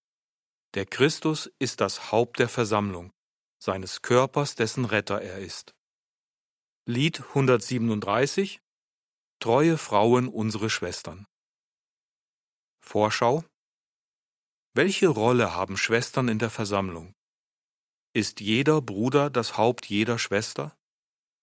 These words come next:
Haben Älteste dieselbe Autorität wie Ehemänner und Väter? Diese Fragen werden im Artikel anhand biblischer Beispiele beantwortet. Absatz eins. Frage:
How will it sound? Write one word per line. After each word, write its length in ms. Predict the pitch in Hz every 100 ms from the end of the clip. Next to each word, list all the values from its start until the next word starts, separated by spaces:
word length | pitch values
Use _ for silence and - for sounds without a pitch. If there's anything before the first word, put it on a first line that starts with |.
| _ _ _ _ -
Haben 380 | 113 107 107 -
Älteste 680 | 107 117 135 147 - 151
dieselbe 600 | 143 107 92 104 131 147
Autorität 840 | 131 127 113 107 98 95 104 135
wie 180 | 110 104
Ehemänner 600 | 104 110 123 123 120 120
und 160 | 98 98
Väter? 520 | - 90 - 139 160 _ _ _ _ _ _ _ _ _ -
Diese 260 | 175 190 202
Fragen 520 | - 104 104 131 135
werden 320 | 110 110 107
im 120 | 104
Artikel 400 | 95 - 131 151
anhand 500 | 139 120 113 110 113
biblischer 460 | - 120 156 - 143
Beispiele 520 | 101 101 - 113 117
beantwortet. 720 | 117 107 95 - 82 - - - _ _ _ _ _ _ _ _ _ _ _ _ _ _ _ _ -
Absatz 420 | 120 - 143 -
eins. 560 | - 107 92 92 - - _
Frage: 580 | - - 95 101 127 160